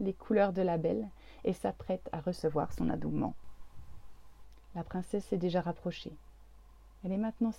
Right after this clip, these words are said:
si proche et pourtant si loin de lui. Il admire son visage d'une beauté angélique,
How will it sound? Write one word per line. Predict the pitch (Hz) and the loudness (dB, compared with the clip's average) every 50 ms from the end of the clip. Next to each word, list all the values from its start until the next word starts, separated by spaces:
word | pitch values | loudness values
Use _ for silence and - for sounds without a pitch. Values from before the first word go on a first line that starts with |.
| - | -8
si | - - 269 | -4 -4 -4
proche | - - - - 233 254 240 - - - - | -4 -4 -4 -2 0 0 0 -2 -6 -6 -6
et | 214 | -6
pourtant | - - 240 - - - 262 240 | 0 0 -2 -2 2 2 2 2
si | - - - - 254 | 2 -2 0 2 4
loin | 247 247 262 262 | 6 8 8 8
de | 233 233 | 10 10
lui. | 233 220 208 233 254 285 - - - - - - - - - - - - - - - - - - - - | 8 8 8 6 6 6 2 -6 -16 -18 -20 -20 -20 -20 -20 -20 -20 -20 -20 -20 -20 -20 -20 -18 -12 -8
Il | 170 160 | -6 -4
admire | 160 170 175 185 180 - | 0 0 0 0 -2 -4
son | - - 175 | -4 -4 -6
visage | 165 170 175 170 185 185 180 180 | -4 -4 -4 -2 0 0 0 0
d'une | - 170 160 | 0 0 0
beauté | 156 170 170 - - | 0 -2 -6 -4 -2
angélique, | 175 170 160 160 165 165 160 - - - - | -2 -2 0 0 0 -2 -2 -6 -10 -18 -20